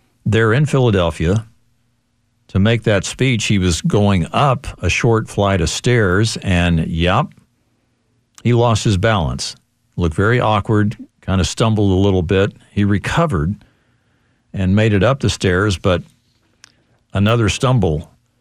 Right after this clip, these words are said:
from our current commander-in-chief. And then, this was, I guess, yesterday at a human rights campaign dinner.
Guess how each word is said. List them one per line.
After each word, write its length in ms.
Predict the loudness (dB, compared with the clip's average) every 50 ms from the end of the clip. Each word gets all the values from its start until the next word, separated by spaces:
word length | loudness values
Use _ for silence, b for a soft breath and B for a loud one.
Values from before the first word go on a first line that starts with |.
| _ _ _ _ _ _ _ _ _ _ _
from 400 | _ -2 0 0 2 2 2 2
our 460 | 0 0 -2 -2 0 0 0 0 0 -2
current 480 | -4 -2 0 0 0 0 0 -4 -8 -8
commander-in-chief. 1080 | -4 0 0 2 2 2 2 2 2 2 2 0 0 0 -2 -2 0 0 0 0 -2 -2
And 260 | -2 0 0 0 0
then, 520 | 0 0 0 2 0 0 0 -2 -2 -4 -6 _ _ _ _ _ _ _ _ b b b b b b b b
this 240 | -2 -2 -2 -2
was, 300 | 0 0 0 0 0 0
I 140 | 0 0 2
guess, 260 | 2 0 0 0 0
yesterday 640 | 0 0 0 0 0 -2 -2 -2 0 0 2 2 2
at 80 | 2 0
a 40 | 0
human 320 | 0 0 2 2 2 2
rights 440 | 2 0 0 0 -2 -4 -6 -10 -12
campaign 640 | -10 -4 -2 0 0 0 2 0 0 2 2 2 2
dinner. 400 | 0 0 -2 -4 -6 -10 -18